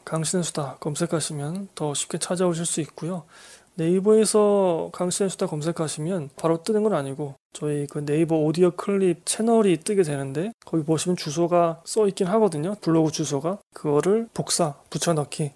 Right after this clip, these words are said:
하셔서 찾아오시면 되시고요. 어, 저희 블로그 현재 십일월 달 영화 리뷰를 올릴 수 있는, 댓글로 쓸 수 있는 그런 공간이 있습니다. 여러분 많은 참여 부탁드리고요. 제가 얼마 전에 울프 오브 월스트리트를 보고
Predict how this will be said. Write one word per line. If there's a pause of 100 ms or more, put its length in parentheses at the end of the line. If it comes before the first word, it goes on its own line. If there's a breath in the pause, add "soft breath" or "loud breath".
하셔서
찾아오시면
되시고요. (800 loud breath)
어,
저희
블로그
현재
십일월
달
영화
리뷰를
올릴
수
있는, (100)
댓글로
쓸
수
있는
그런
공간이
있습니다. (600 soft breath)
여러분
많은
참여
부탁드리고요.
제가
얼마
전에 (580 loud breath)
울프
오브
월스트리트를
보고